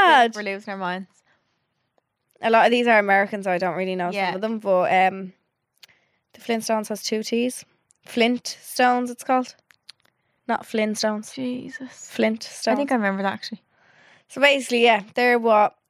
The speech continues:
Speaker 1: Mandela
Speaker 2: Mandela
Speaker 1: effect
Speaker 2: effect
Speaker 1: are.
Speaker 2: is, yeah. Yeah, it started with Nelson Mandela, so it's Man-, Mandela effect.
Speaker 1: Yeah, Luke, I am your father. I've seen loads of them on TikTok and I'm just like, "No."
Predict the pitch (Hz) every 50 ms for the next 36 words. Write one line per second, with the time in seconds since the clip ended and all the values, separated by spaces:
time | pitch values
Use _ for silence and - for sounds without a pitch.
0 | _ _ _ _ _ _ _ _ _ _ _ _ _ _ - 233 220 214 202 208
1 | 202 208 208 220 226 240 226 226 233 233 240 233 226 - 240 233 240 240 226 254
2 | 247 240 240 - - 240 240 254 254 - _ _ _ _ _ _ _ _ _ _
3 | _ 240 226 214 - - 233 233 220 214 240 233 220 208 196 202 208 - 208 196
4 | 196 190 190 180 180 180 185 - 185 180 175 180 _ - - 190 190 190 196 202
5 | - - 202 196 202 208 202 - 226 208 - 220 - - 233 226 220 214 214 214
6 | 208 - 214 208 208 202 202 202 - 214 208 208 208 208 196 202 - 247 269 285
7 | 277 262 254 247 233 233 233 214 208 - 226 214 - 233 214 208 208 196 202 196
8 | 202 208 196 202 196 190 190 190 185 185 185 185 185 185 185 185 185 185